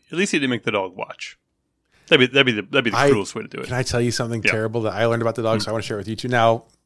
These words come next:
Speaker 2: this is
Speaker 1: Mm-hmm.
Speaker 2: upsetting, especially if you are a huge dog fan. So I will encourage, uh, anyone who doesn't wanna hear this to skip ahead thirty seconds. You've been warned.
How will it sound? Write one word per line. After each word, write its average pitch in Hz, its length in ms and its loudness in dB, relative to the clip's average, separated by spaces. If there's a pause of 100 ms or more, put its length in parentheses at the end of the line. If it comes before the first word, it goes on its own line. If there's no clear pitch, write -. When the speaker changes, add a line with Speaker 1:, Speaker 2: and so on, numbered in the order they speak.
(120)
Speaker 2:
this 147 200 0
is 113 80 -2
Speaker 1:
Mm-hmm. 113 100 2
Speaker 2:
upsetting, 120 520 0
especially 117 380 -2
if 104 120 -6
you 113 140 -4
are 104 120 0
a 95 60 -4
huge 107 240 -6
dog 107 220 0
fan. 110 200 -6
So 113 100 -6
I 131 120 4
will 117 140 2
encourage, 107 580 -4
uh, 104 200 -2
anyone 117 200 -2
who 110 60 0
doesn't 104 120 -2
wanna 104 120 -6
hear 107 120 -2
this 104 140 -4
to 98 60 -12
skip - 260 -6
ahead 104 200 -4
thirty 113 200 -4
seconds. 113 480 -6
You've 110 140 -8
been 104 180 -6
warned. 113 280 -6